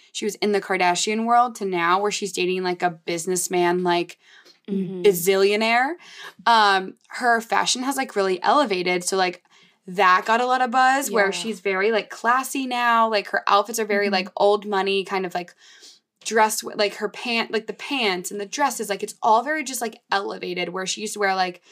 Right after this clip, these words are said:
Speaker 1: booty shorts and tank tops and, like,
Speaker 2: Right.
Speaker 1: sandals with Scott
Speaker 2: Yeah.
Speaker 1: Disick, which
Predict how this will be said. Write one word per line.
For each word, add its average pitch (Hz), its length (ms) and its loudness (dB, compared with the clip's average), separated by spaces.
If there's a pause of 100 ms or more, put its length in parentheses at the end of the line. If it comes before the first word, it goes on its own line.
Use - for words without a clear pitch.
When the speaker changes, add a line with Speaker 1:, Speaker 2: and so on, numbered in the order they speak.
(440)
Speaker 1:
booty 359 220 6
shorts 185 340 -2
and 226 140 -6
tank 330 240 0
tops 190 360 2
and, 196 140 -6
like, 196 160 -2
Speaker 2:
Right. 180 300 -16 (280)
Speaker 1:
sandals 208 600 0
with 208 160 -2
Scott 214 260 -2
Speaker 2:
Yeah. 302 60 -2
Speaker 1:
Disick, 190 260 -4
which - 420 -4